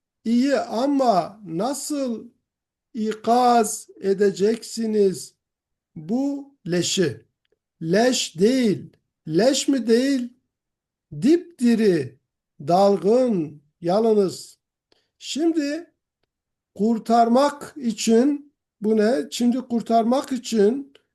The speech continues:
azmi edelim, azmedelim. Kurta-,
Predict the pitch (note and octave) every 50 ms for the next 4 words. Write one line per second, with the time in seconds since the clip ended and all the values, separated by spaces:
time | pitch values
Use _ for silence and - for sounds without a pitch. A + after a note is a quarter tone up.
0 | _ _ _ _ _ _ G#3 G3 G#3+ A#3 A#3+ A3+ A3 A3 B3 C4+ C#4 C4+ - B3
1 | A3+ G#3+ G3 F3+ G3 G#3 A3+ B3 C4 C4 C4+ C#4 - F#3 F#3 A3 A#3 A3 B3+ B3+
2 | A#3+ G3+ A3+ G#3+ G3 G3 G#3 B3+ D4 C#4+ D4 - _ _ _ _ _ _ _ _
3 | _ _ _ _ _ _ _ _ _ F#3+ G#3+ A3+ G3+ F#3+ - G#3+ A3+ A3+ A#3 A3+
4 | G#3+ G3+ G3 F#3+ F3+ F#3 G3+ A#3